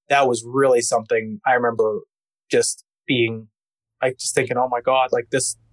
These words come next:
it was like a thirty-second ad on my channel and someone was paying for that. And that's when I really had thought I had made it. That's when I really thought, like, "Okay, I, I've, I've made something out of this channel. This has been some sort of success." Uh, and I believe that was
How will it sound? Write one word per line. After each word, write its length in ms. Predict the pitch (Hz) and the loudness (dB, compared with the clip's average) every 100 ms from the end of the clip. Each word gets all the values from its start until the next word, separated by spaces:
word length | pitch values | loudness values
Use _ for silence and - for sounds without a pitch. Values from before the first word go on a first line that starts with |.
| - | -4
it 40 | |
was 60 | 175 | 0
like 100 | 160 | 0
a 40 | |
thirty-second 600 | - 170 165 - 151 127 120 | 2 2 0 0 -2 -2 0
ad 220 | 127 143 | 0 0
on 100 | 117 | -2
my 80 | 107 | -6
channel 380 | - 143 139 117 | -2 0 2 0
and 100 | 120 | -2
someone 200 | 123 120 | -8 -10
was 120 | - | -8
paying 260 | 127 123 143 | -2 -2 -2
for 120 | 135 | 0
that. 280 | 120 117 117 _ _ _ _ - | 2 2 0 _ _ _ _ -4
And 140 | 131 | 0
that's 200 | 139 139 | 2 0
when 120 | 135 | 0
I 40 | 123 | -2
really 360 | 120 123 117 | 0 2 2
had 120 | 113 110 | 2 2
thought 200 | 120 113 | 2 2
I 80 | |
had 160 | 113 107 | 0 -2
made 240 | 113 113 | -2 0
it. 160 | 113 120 | 0 0
That's 140 | 139 135 | -2 -2
when 80 | 131 | 0
I 40 | |
really 200 | 120 120 | 0 2
thought, 120 | 123 | 2
like, 200 | 120 117 | 0 0
"Okay, 320 | 123 123 120 113 | -2 0 0 2
I, 280 | 117 147 | 0 0
I've, 200 | 135 - - | -2 -4 -4
I've 180 | 143 127 | -2 -2
made 420 | 131 127 120 113 | -2 -2 -2 -8
something 520 | - - 131 127 123 | -6 -2 -2 -2 -2
out 140 | 117 117 | 0 0
of 60 | |
this 180 | 107 110 | -2 -4
channel. 360 | - 120 117 117 | -4 -2 0 0
This 120 | 120 | -2
has 140 | 120 | -4
been 200 | - 113 | -2 -2
some 360 | 113 - 120 117 | -2 -2 -2 -2
sort 240 | - 120 | -2 0
of 100 | 113 | 0
success." 680 | - - - 120 113 - - _ _ _ _ - | -4 -8 -4 0 0 -2 -8 _ _ _ _ -2
Uh, 120 | 113 | 2
and 100 | 117 | 2
I 40 | 127 | 2
believe 340 | 139 190 269 | 2 2 2
that 160 | 185 147 | 0 0
was 240 | 131 | -2